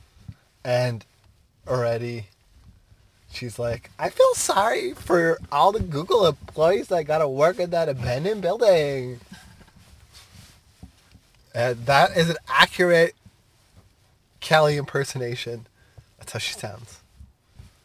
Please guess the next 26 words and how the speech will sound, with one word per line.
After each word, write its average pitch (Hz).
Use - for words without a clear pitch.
And 113
if 127
she 143
has 139
a 131
problem 139
with 127
how 123
that 123
impersonation 127
is, 120
she -
can 120
say 131
something 117
now 113
or 120
forever 113
hold 107
her 104
peace. 101
<laughs> 117
No, 143
she's -
just -
chuckling. -